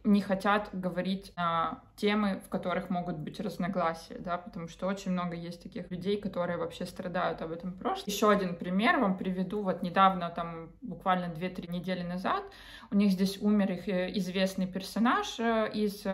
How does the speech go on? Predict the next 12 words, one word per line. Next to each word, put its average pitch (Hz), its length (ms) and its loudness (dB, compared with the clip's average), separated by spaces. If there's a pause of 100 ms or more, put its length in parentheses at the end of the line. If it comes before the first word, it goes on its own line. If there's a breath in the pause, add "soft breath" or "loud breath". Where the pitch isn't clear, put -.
(120)
телевидения. 190 960 0
Телевидение, 202 680 2
на 185 160 4
минуточку, 185 640 2
по - 140 -4
умолчанию 175 560 -2
скажу, 190 340 -2
что - 200 -2
оно 185 140 2
состоит 185 520 -6
вообще 170 320 -8
из 170 80 -8